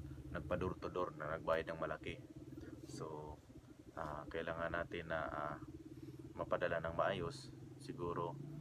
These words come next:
ah, magsabi lang ko sa inyo kung, <coughs> o kung di kayang i-deliver ng Huwebes, bak-, baka basa pa. So, mahirapan tayo. So, ang kulang na lang natin sa ating, ah,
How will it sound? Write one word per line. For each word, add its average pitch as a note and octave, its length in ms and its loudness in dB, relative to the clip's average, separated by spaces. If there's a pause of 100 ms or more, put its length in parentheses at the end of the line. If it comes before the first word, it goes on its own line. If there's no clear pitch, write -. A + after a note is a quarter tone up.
(460)
ah, E2 320 4
magsabi F#2 480 4
lang F2+ 160 2
ko F2+ 80 0
sa F2+ 160 2
inyo F2 240 -2
kung, E2 240 0 (240)
<coughs> - 960 2
o E2+ 240 2
kung F2 160 -4
di F2 80 -2
kayang F2+ 480 6
i-deliver E2+ 480 0
ng E2 240 0
Huwebes, E2+ 640 -4 (400)
bak-, D#2+ 160 -2
baka E2 260 4 (140)
basa E2 260 6
pa. D#2 240 4 (240)
So, D2+ 460 -4 (400)
mahirapan E2+ 400 2
tayo. D#2 260 0 (640)
So, E2 300 0
ang D#2 80 -4
kulang E2+ 320 2
na E2+ 100 4
lang E2+ 140 2
natin E2+ 320 -2
sa D#2+ 240 0
ating, D#2+ 240 -6
ah, D2+ 240 0